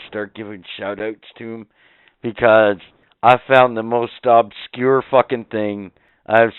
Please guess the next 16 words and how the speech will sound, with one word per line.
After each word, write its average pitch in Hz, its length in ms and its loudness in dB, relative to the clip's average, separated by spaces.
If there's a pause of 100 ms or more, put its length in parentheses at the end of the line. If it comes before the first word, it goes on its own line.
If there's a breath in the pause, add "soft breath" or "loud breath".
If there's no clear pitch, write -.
seen 113 200 -10
in 110 160 -6
a 104 40 -8
long 104 360 2
time. 104 360 0
If 98 180 -12
you 123 220 -2
are 113 440 6 (440)
a 127 100 0
mutant 127 520 -10 (100)
fan, 107 540 -4 (400)
Marvel 120 460 4
mutant 120 460 -8
fan 110 240 -4
at 107 120 -4
all, 95 420 4